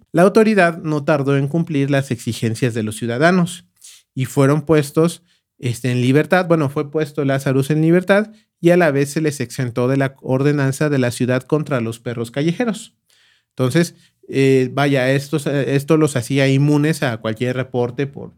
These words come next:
por, este, por lo que fuera, ¿no? Estos perritos ya eran considerados, este, miembros notables de la comunidad.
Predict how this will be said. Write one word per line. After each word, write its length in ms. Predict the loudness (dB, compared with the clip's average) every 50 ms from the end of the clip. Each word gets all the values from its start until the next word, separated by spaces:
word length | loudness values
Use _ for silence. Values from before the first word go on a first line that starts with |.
| _
por, 260 | _ -14 -14 -14 -14 -16 -18 -18 -18
este, 640 | -18 -18 -18 -20 _ -18 -18 -18 -18 -20 -20 -8
por 140 | _ -2 0
lo 100 | 0 0
que 80 | 0 0
fuera, 300 | 0 2 0 0 0 -4
¿no? 280 | -4 -6 -6 -6 -6
Estos 280 | -6 -6 -6 -6 -8 -6
perritos 400 | -6 -6 -6 -6 -4 -4 -4 -2
ya 160 | -2 -2 0
eran 200 | -2 -2 -2 -4
considerados, 760 | -6 -8 -12 -12 -10 -8 -6 -4 -2 0 0 0 0 -2 -4 -8 _ _ _ _ _ _ _ _ _ -8 -6
este, 520 | -4 -6 -6 -6 -8 -6 -6 -4 -4 -4 -4
miembros 440 | -4 -4 -2 -2 -2 -2 -2 -2 -2
notables 540 | -2 -4 -4 -6 -6 -4 -4 -2 -4 -4
de 80 | -6 -6
la 120 | -8 -8
comunidad. 540 | -10 -10 -8 -6 -4 -4 -4 -4 -6 -6 -8